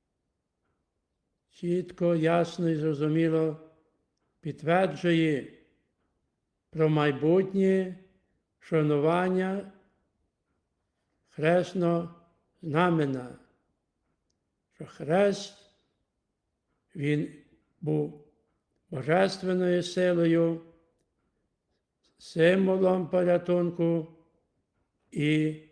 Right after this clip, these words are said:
для старозавітного людства, які різними способами зображували цей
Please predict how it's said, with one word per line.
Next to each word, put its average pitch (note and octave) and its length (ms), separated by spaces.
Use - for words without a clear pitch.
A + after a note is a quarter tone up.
для E3 360
старозавітного E3+ 1600
людства, D3 720
які C#3+ 640
різними F#3 800
способами E3+ 1080
зображували E3 960
цей E3+ 500